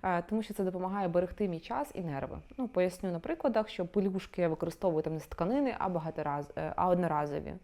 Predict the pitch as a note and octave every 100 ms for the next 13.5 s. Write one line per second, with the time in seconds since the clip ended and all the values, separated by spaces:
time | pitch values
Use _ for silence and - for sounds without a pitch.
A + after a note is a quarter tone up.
0 | - - - - - - - - - F3+
1 | F3 - - G#3+ G#3 F3+ F#3 F3+ E3 -
2 | - - F#3 E3+ E3 A#3+ D#4+ D#4+ G3 F3+
3 | F#3+ F#3 F3 F3+ E3+ E3 D#3 F3+ D#4 C#4+
4 | B3 A3+ F#3+ F#3 D#3+ D#3 G#3 D#4 C#4+ G3+
5 | F#3+ A3 - C#3+ C#3 B2 D#3 - - -
6 | A3 G3+ C4 C#4 C4+ G#3+ G#3 G3 G3+ -
7 | A3+ F#3 F#3+ F#3 G3 A#3 E4+ - - G3
8 | - - - - - - - - - G4
9 | C#4 G3+ G3 - - E3+ D#3 D#3 - C#4
10 | D4 - - F3+ F#3+ B3 B3+ - F#3+ F3
11 | F3+ - D#3 F3+ F#3+ F#3 - D#3 C#3+ D3+
12 | C3+ - - F3 - - C3+ D3+ - -
13 | - - F#3 A3+